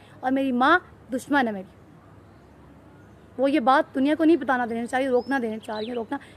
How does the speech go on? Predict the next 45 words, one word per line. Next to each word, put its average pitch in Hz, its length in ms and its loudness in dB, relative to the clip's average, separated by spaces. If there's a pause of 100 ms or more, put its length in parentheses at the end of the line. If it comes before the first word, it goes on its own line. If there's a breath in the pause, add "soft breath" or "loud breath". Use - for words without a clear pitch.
कि 262 60 -8
ये 277 100 -2
बात 240 240 -2
मैं 285 80 -6
किसी 269 200 -12
को 247 80 -6
ना 226 80 -6
बताऊँ। 214 180 -8 (240 loud breath)
और 269 160 -2
इस 320 160 -4
बात 285 220 2
के 320 80 -6
गवाह, 277 280 2
चश्मदीद 294 680 -6
गवाह 269 280 0
अजहर 262 180 0
शाह, 349 200 0 (640)
जिन्होंने 302 280 2
ट्रीटमेंट 294 360 -2
किया 254 120 -2
था 269 80 -6
निदा 240 200 -2
आपी 226 160 -8
का, 214 180 -12 (1000)
वो 277 140 4
लोग 285 220 2
हैं। 220 120 -14 (1000)
मैं 262 100 2
आप 302 140 4 (160)
चाह 294 180 6
रही 311 80 4
हूँ 330 60 4
कि 285 80 -4
जो 277 160 2
जो 330 80 -2
ये 330 120 0
देख 262 200 2
रहे 320 80 2
हैं 285 60 2
मीडिया, 302 260 2 (240 loud breath)
मीडिया 269 260 2
वाले 320 180 4
आए, 320 180 4
जंगी 320 220 4
सैदा, 320 300 2